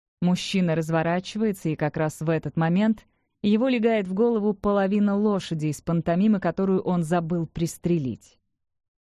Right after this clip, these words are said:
Мужчина замертво падает на груду убитых актёров пантомимы. Это сюрреалистическое видение ада. Что такое сюрреалистический,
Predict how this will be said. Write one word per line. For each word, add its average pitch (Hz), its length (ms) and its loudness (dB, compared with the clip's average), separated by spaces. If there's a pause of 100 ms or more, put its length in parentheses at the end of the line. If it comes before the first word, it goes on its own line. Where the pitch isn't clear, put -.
(220)
Мужчина 208 640 0
замертво 160 760 -2 (120)
падает 180 440 0
на 147 160 0
груду 160 360 0
убитых 160 560 -4
актёров 147 560 -4
пантомимы. 147 720 -2 (800)
Это 196 640 -4
сюрреалистическое 214 1500 0
видение 165 640 0
ада. 147 480 -4 (1000)
Что - 340 -2
такое 214 380 0
сюрреалистический, 214 1160 -2